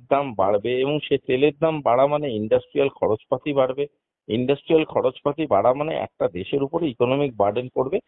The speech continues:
এটা স্বাভাবিক সাইন। এবং এই স্বাভাবিক সায়েন্স যে জিনিসটা আমি বললাম,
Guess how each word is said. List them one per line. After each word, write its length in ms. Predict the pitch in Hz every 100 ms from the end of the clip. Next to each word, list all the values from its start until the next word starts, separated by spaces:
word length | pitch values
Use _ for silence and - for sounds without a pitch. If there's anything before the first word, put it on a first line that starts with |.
| _ _ -
এটা 160 | 120 160
স্বাভাবিক 580 | - - 117 151 185 -
সাইন। 260 | - 127 90 - _ _ _ _ _
এবং 300 | 123 151 151
এই 140 | 160
স্বাভাবিক 640 | 170 - - 101 160 214 -
সায়েন্স 320 | - 127 165 151
যে 120 | 151 147
জিনিসটা 400 | 147 143 - 151 - _ _ -
আমি 200 | 107 131
বললাম, 500 | 113 131 165 131 95